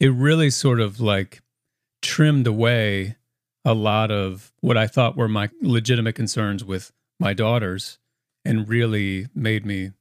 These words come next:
see, like, "Okay, there, some of these are actually them, and let's keep those. All these other ones, you really need to work on those for yourself." And it, and it made me realize how important it is to operate.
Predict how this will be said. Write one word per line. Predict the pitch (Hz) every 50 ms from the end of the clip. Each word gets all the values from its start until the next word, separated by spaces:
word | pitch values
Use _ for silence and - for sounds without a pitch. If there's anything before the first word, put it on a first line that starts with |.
| _ _ -
see, | - - 131 127 117
like, | 113 104 104 -
"Okay, | - 190 180 151 - 110 110 104 107 - _ _ _ _ -
there, | 131 131 131
some | - - - 175 170 185 185
of | 156
these | 135 131 123 117 110 - -
are | - - 113 104 98 101 -
actually | - 110 107 - - - 104 104 98 95 120 - _ _ - -
them, | 151 110 113 101 101 98 95 98 98
and | 95 98
let's | 101 101 - -
keep | - - 139 - -
those. | - 117 107 101 101 - _ _ _ _ _ _ -
All | - 185 214
these | 240 202 160 165
other | 170 175 175
ones, | 175 175 170 160 - - _ _ _ _ _ _ _ _ _ _ -
you | 160 196
really | 285 302 285 185 175
need | 175 165 139
to | 135 123
work | 123 120 113 -
on | 123 110 107
those | 107 104 101 104
for | - - 120
yourself." | 107 92 92 - - - 135 117 95 98 - -
And | 143 120
it, | 113 - - - _ -
and | - 127 123
it | 127
made | 143 131 135 135 135 131
me | 131 127 113
realize | 113 110 113 117 117 113 110 110 107 104 -
how | - 113 120 117 110 110 117 127 _ _ _ _ _ -
important | - 139 139 120 - - - 156 156 165 - 156 151 -
it | - 156 135 120
is | 127 123 123 120 117 104 - - - - _ _ _ _ _ -
to | - 135 113 - - -
operate. | - 120 131 127 - 139 127 120 113 107 104 107 -